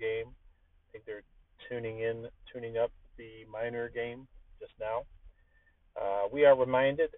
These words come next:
at the halfway mark of teams that have fallen off, have lost hope, c-, out of contention. Some teams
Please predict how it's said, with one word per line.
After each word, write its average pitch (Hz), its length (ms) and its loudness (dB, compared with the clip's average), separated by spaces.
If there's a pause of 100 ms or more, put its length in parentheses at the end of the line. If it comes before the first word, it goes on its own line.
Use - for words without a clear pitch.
at 127 120 -6
the 117 80 -2
halfway 117 440 -2
mark 117 280 -4 (580)
of 107 380 2 (960)
teams 131 340 -6
that 123 220 4
have 110 380 0 (1500)
fallen 117 280 6
off, 143 340 4 (1900)
have 104 140 -4
lost 117 260 4 (120)
hope, 143 220 6 (640)
c-, 120 80 -6 (640)
out 123 140 4
of 117 100 2
contention. 143 640 -2 (100)
Some 120 200 -4 (100)
teams 120 320 -10